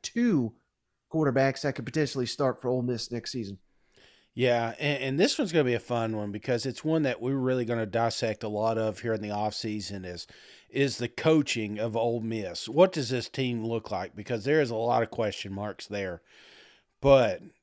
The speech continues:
Speaker 2: if I'm in a room or a bar with Lane Kiffin,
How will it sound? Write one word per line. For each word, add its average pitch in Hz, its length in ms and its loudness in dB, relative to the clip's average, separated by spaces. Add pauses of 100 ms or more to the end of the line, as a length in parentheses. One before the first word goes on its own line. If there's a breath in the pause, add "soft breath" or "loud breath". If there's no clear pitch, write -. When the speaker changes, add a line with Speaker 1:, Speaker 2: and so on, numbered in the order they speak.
(100)
Speaker 2:
if - 180 -4
I'm 175 180 8
in 151 80 4
a 139 40 2
room 160 440 6
or 127 140 6
a 113 80 4
bar 139 460 12
with 113 200 -2
Lane 131 280 0
Kiffin, 110 560 0